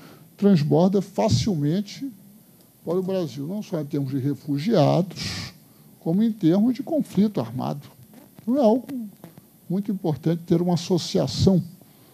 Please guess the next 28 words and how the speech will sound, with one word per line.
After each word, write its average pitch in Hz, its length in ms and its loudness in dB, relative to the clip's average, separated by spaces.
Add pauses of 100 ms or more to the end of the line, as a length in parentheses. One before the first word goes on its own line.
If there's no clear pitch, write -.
(1040)
próxima 156 580 -4 (220)
com 131 140 -2
seus 139 260 2
vizinhos. - 600 -14 (440)
Daí 165 300 4
a 175 60 0
questão 170 460 -6
da 175 80 0
unasul. 175 440 -2
A - 20 -2
unasul 196 300 -2
tem 196 120 -2
um 180 80 2
aspecto 156 440 -2
pouco 196 260 -2
falado, 143 480 -2 (500)
falo 220 200 0
muito, 180 540 4
tá, 165 280 0
unidade, 139 600 -2
lá, 55 200 -4
lá. 55 240 -6 (1120)
O 226 120 0
aspecto 147 400 0
mais 220 340 2
importante 143 480 0
da 123 60 2
unasur 120 480 0